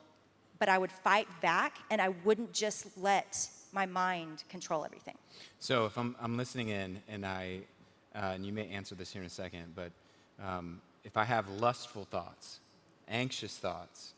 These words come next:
Speaker 2: if I'm finding myself going down that rabbit hole, uh, I heard a, I heard several things that you did in the moment of ways that we take every thought captive,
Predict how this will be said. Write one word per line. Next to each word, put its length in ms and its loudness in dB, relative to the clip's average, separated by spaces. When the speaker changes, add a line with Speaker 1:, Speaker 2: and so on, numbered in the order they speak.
Speaker 2:
if 100 -8
I'm 280 -2
finding 240 4
myself 400 0
going 320 2
down 220 0
that 140 -2
rabbit 300 2
hole, 300 -6
uh, 340 2
I 80 -4
heard 200 0
a, 180 2
I 60 -2
heard 180 -6
several 340 0
things 320 -4
that 120 -8
you 100 -8
did 280 0
in 180 -6
the 60 -6
moment 380 -4
of 160 -12
ways 260 -2
that 80 -8
we 100 -8
take 340 -4
every 180 -10
thought 260 -4
captive, 380 -10